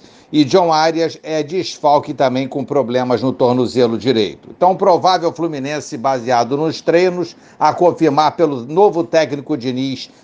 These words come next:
mais tarde. Fábio, Samuel, Nino, Braz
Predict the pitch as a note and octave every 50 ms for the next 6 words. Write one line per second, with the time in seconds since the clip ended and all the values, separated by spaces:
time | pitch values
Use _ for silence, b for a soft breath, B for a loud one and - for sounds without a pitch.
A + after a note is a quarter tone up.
0 | b - B2 C3 C3+ C#3 B2+ - - C#3 A#2+ A2 F2+ E2+ D2+ - - - b b
1 | b b - - E3 F3+ F#3 F#3 F3+ D#3 D3 E3+ F3+ E3 - - - F3 D#3 C#3+
2 | C#3+ C#3 C3+ D3 D3+ D#3 D3+ D3+ C#3 C3+ D3+ D#3+ D#3+ D3+ C#3+ C#3+ B2 G#2+ B2+ C3
3 | C3 C#3 C#3+ C#3+ C3+ -